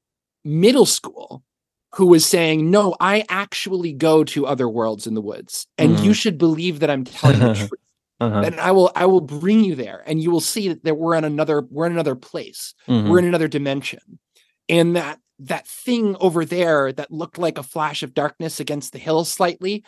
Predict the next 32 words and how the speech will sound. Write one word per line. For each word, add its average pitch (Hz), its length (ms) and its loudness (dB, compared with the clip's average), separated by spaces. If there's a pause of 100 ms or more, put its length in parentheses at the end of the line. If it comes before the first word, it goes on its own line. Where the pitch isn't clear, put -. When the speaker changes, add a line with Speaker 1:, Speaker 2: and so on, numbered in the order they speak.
(220)
Speaker 1:
that's 190 200 -4 (100)
actually 180 480 0
a 151 80 4
monster, 123 560 -6
and 165 140 0
it - 140 -4
is 247 300 8
Speaker 2:
Mm. - 20 -12
Speaker 1:
coming 123 280 -10
after 117 320 -18
us. - 320 -20 (320)
And 180 100 6
this 202 120 4
is 180 140 2
not 170 360 -2
pretend. - 380 -16 (160)
This 165 180 -4
is 151 100 0
not 113 200 4
Speaker 2:
Mm-hmm. 190 60 4
Speaker 1:
a 170 40 4
game 107 260 -12
we're - 100 -18
playing. - 420 -16 (520)
And 165 220 -2
I, 180 460 0 (1500)
I 175 120 2
still 226 340 6
feel 135 200 0
that 104 200 -12
way. - 260 -14 (120)
<laughs> - 960 2